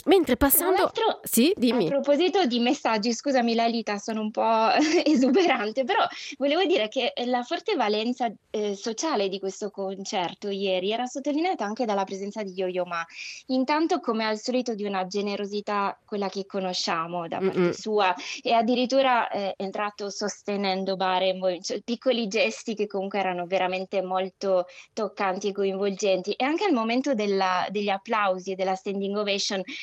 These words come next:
Speaker 2: lui teneva la testa china in modo che un po', eh, tutto quel calore fosse più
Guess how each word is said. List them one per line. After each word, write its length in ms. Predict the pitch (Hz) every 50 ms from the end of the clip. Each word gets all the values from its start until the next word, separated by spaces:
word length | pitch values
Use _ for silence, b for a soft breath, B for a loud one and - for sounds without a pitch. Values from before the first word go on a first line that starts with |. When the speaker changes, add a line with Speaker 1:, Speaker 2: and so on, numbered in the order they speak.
| B B B B
Speaker 2:
lui 220 | - 269 339 381
teneva 520 | 381 311 240 208 226 240 233 233 233 226 -
la 160 | - 214 196 190
testa 400 | - 233 233 - - 247 233 226
china 580 | - - 226 208 208 214 220 214 214 214 208
in 160 | 202 202 196
modo 200 | 196 208 214 240
che 140 | 240 - 233
un 160 | 226 208 208 208
po', 260 | - 240 226 214 202 208 B B B B 285
eh, 200 | B - 208 202
tutto 300 | 202 262 262 240 - 262
quel 240 | 240 254 254 254 220
calore 480 | - 269 247 240 233 226 233 240 240 226
fosse 420 | - 208 208 214 - - 247 220
più 340 | 220 - 240 226 220 220 220